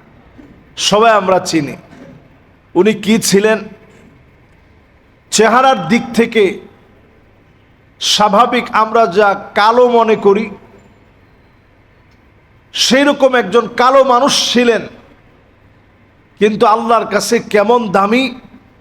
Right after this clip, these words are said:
আল্লাহর কাছে এমন দামি। হযরতে ওমরের মতো সাহাবী বলে, "আবু বকর সাইয়্যিদুনা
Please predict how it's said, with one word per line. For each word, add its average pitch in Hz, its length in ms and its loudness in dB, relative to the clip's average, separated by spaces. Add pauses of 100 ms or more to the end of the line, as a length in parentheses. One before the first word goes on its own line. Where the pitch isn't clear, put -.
(720)
আল্লাহর 220 360 2
কাছে 233 420 2
এমন 262 400 2
দামি। 220 360 0 (1080)
হযরতে 220 720 0 (580)
ওমরের 294 460 2
মতো 277 280 0
সাহাবী 294 560 0
বলে, 240 340 0 (480)
"আবু 302 340 2
বকর 240 380 0
সাইয়্যিদুনা 254 920 0